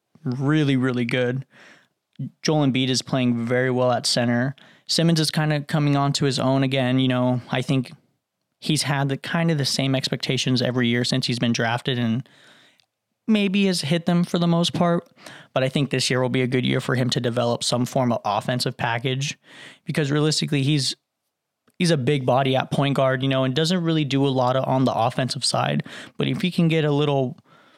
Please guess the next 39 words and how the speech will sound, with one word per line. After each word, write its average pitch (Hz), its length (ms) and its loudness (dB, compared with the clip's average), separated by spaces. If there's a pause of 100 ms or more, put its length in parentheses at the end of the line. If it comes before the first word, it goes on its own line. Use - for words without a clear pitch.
(220)
you - 160 -2
know, 135 160 2
stand 139 540 0
up 131 100 2
one-on-one 131 600 2
game 123 300 0
and 123 160 0
start 139 300 0
taking 135 260 0
people 131 300 0
more 131 220 4
off 127 120 -2
the 117 80 -4
dribble, 135 420 -2
even 135 440 0 (140)
starting 131 320 0
to 123 60 0
hit 127 200 -6
pull-up 143 300 0
jumpers 143 540 0
and 127 220 0 (220)
just - 160 -2
getting 131 220 2
to 135 100 -2
the 123 100 0
lane 127 300 0
a 131 60 0
little 127 220 0
bit 127 120 0
more, 131 340 2 (840)
I 131 80 2
don't 185 120 4
know 170 120 4
who's 139 220 2
gonna 127 120 2
match 117 260 0
up 135 140 0
with 139 120 -4
them. 131 240 0